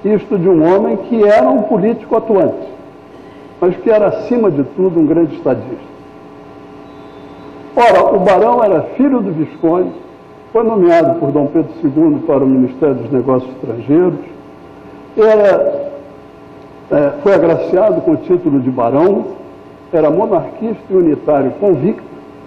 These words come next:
e não teve a menor dificuldade em defender a causa brasileira, primeiro na questão das missões contra a Argentina, eh, convidado por Floriano Peixoto,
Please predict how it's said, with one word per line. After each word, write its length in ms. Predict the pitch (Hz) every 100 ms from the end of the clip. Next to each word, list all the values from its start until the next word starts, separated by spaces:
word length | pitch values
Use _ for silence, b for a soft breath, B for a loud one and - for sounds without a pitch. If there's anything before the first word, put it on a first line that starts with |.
| - - - -
e 40 | 262
não 200 | 262 208
teve 300 | 202 180 190
a 40 |
menor 580 | 208 214 254 247 214 143
dificuldade 720 | 156 143 139 135 175 196 196 202 302 - -
em 80 | 175
defender 540 | 190 - 175 156 170
a 80 | 151
causa 340 | - 160 151
brasileira, 760 | 135 139 127 127 139 180 190 - - - - - -
primeiro 340 | 165 175 151
na 120 | 151
questão 360 | 139 139 - 151
das 160 | 147 131
missões 540 | 135 - - 202 190 -
contra 260 | - 127
a 20 | 123
Argentina, 680 | 127 135 - 180 185 180 147 - - - - - -
eh, 280 | 139 135 131
convidado 540 | 170 143 135 131 131 -
por 140 | 120
Floriano 380 | - 123 120 113
Peixoto, 540 | - 139 - 180 190